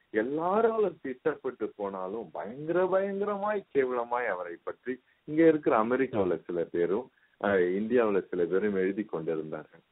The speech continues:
இப்படியாய் எல்லாராலும் வெறுக்கப்பட்டவர்களாகவும் அவங்க வாழ்க்கை இருந்து கூட, அந்த வாழ்க்கை வந்து தோல் அழிந்து, உருவழிந்து, எலும்பழிந்து, எல்லாம் அழிந்து போயிருந்தா கூட, அந்த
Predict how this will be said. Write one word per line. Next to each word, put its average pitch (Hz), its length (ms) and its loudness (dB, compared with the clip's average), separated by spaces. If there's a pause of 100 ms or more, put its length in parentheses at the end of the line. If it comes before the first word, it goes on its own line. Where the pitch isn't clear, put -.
(520)
இப்படியாய் 190 840 8
எல்லாராலும் 139 720 2 (300)
வெறுக்கப்பட்டவர்களாகவும் 104 1400 0 (440)
அவங்க 98 300 -10
வாழ்க்கை 98 480 -4
இருந்து 95 420 -8
கூட, 92 340 -2 (800)
அந்த 95 280 0
வாழ்க்கை 143 540 4
வந்து 139 500 -2 (140)
தோல் 139 340 8
அழிந்து, 160 520 2
உருவழிந்து, 139 840 0
எலும்பழிந்து, 151 840 2
எல்லாம் 202 400 -2
அழிந்து 160 480 -2
போயிருந்தா 82 480 -4 (100)
கூட, 110 380 -2 (260)
அந்த 92 220 -20